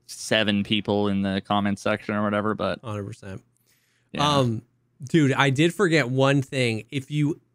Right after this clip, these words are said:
Speaker 2: if you are looking for,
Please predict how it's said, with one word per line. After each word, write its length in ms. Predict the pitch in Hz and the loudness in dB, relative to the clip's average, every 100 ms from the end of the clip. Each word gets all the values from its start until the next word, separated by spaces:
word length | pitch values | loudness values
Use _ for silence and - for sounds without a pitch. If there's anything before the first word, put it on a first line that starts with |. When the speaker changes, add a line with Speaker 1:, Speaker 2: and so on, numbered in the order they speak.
| - | -6
Speaker 2:
if 220 | 151 - | -4 -2
you 160 | 143 - | -2 0
are 260 | 131 180 208 | 2 2 2
looking 640 | 160 170 170 120 104 104 - _ _ _ _ _ _ _ | 2 0 0 -6 -4 -6 -12 _ _ _ _ _ _ _
for, 800 | _ - 151 147 139 131 123 117 | _ -10 0 4 4 4 4 0